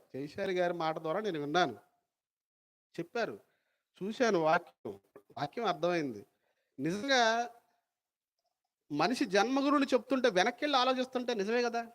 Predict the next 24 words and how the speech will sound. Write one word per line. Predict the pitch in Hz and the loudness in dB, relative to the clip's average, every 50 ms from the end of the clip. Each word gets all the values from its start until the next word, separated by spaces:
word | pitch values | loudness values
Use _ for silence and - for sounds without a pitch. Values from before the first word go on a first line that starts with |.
| _ _ - | _ _ -12
నిజమే | 143 151 175 220 247 240 | -10 -6 -4 -4 -2 -4
కదా. | 233 226 233 | -4 -6 -8
ప్రతిదీ | 240 - 180 185 180 285 294 294 240 | -8 -4 -4 -2 0 0 2 2 2
బైబిల్లో | - 143 165 170 190 214 226 247 240 247 247 233 | 0 0 0 0 0 0 -2 -2 2 4 4 6
ఉన్న | 220 220 214 208 | 4 4 2 0
మాట, | 202 190 180 170 165 - | 0 0 0 -2 0 0
బయట | 208 226 214 170 170 190 214 233 | -2 -2 0 2 2 2 4 4
జరుగుతున్న | 240 240 226 233 226 220 220 220 208 | 4 4 4 4 2 0 0 -2 -2
సంగతులు | - - 180 196 214 190 202 196 190 | -2 -2 -2 0 0 0 2 2 2
అవన్నీ | 160 165 160 175 208 233 262 285 | 2 2 0 -2 -4 -4 -2 2
ఆలోచన | 277 240 240 247 254 247 - 269 254 247 | 2 4 4 4 4 2 0 -2 -4 -4
చేస్తుంటే | 226 214 - 226 214 196 175 160 - - - - _ _ - | -4 -4 -4 -6 -2 0 0 0 0 -4 -14 -20 _ _ -12
ఇది | 123 135 147 170 190 208 226 | -6 -2 -2 0 0 2 4
అబద్ధం, | 185 160 156 196 220 208 202 233 240 247 247 240 | 4 4 4 4 2 2 2 2 2 2 2 0
ఇది | 233 226 220 214 | -2 -2 0 2
అబద్ధం | 196 185 208 214 214 208 233 233 | 2 2 2 0 -2 -2 -2 -2
అనటానికి | 220 208 190 214 220 220 202 180 151 | -2 -2 -2 -2 -4 -4 -4 -4 0
ఏది | 156 175 202 240 254 262 247 | 4 6 6 6 6 4 0
అవకాశం | 226 226 - 233 233 - - 214 | 0 0 0 -2 -2 -2 -2 -6
లేదు. | 185 156 | -6 -6
ప్రతిదీ | - - 160 160 160 - 240 247 233 226 185 - - | -4 0 -2 0 0 0 -2 -2 0 0 -2 -2 -2
ఇందులో | 170 180 196 202 202 196 | -4 -4 -4 -2 -2 -2
ఉన్నటువంటి | 196 190 196 185 185 185 180 180 175 | -2 -2 -2 -2 0 0 0 0 -2
ప్రాంతాలు | 165 - 143 147 160 180 - 208 208 208 220 226 | -4 -2 0 0 0 2 2 2 4 4 2 0